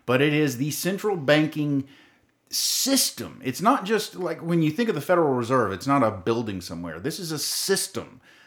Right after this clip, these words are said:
that, that, that s-, both centralizes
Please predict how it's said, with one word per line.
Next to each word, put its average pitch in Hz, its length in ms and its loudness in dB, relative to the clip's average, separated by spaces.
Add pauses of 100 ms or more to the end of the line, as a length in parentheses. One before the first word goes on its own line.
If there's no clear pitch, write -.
(160)
that, 120 380 -2
that, 120 360 -2 (100)
that 131 320 -4
s-, - 420 -6 (1000)
both 147 580 0
centralizes 196 1120 2